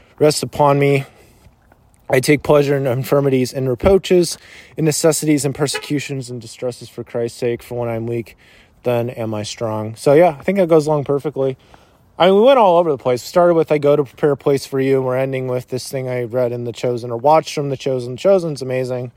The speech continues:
Super cool stuff. Be fun to have Daryl Eves on one of my podcasts to talk with him about it. I've been following his content for a long, long time, but I like this. I mean, I like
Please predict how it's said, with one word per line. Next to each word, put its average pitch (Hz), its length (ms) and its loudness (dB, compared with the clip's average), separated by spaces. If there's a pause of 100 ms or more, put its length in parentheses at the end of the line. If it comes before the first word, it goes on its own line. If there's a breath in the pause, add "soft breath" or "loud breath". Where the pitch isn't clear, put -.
(380 soft breath)
Super 139 280 -2
cool 131 220 -2
stuff. - 360 -2
Be 127 120 -6
fun 127 180 -4
to 123 60 -6
have 120 340 -2 (640 soft breath)
Daryl 123 280 2
Eves 123 160 -4
on 113 140 -4
one 131 120 -2
of 120 60 -8
my 113 100 -4
podcasts 110 640 -4
to 110 240 -6 (160)
talk 110 240 -2
with 113 160 -6
him 113 120 -4
about 113 380 2
it. 117 260 0
I've 123 140 -2
been 123 140 -4
following 120 260 0
his 110 140 -8
content 113 360 -2
for 117 220 0
a 107 180 0 (520 soft breath)
long, 156 280 2
long 127 220 -2
time, 123 440 0 (640 loud breath)
but 113 260 2 (1040 soft breath)
I 139 80 4
like 202 240 4
this. 123 320 2
I 143 40 0
mean, 147 140 2
I 147 60 4
like 156 460 2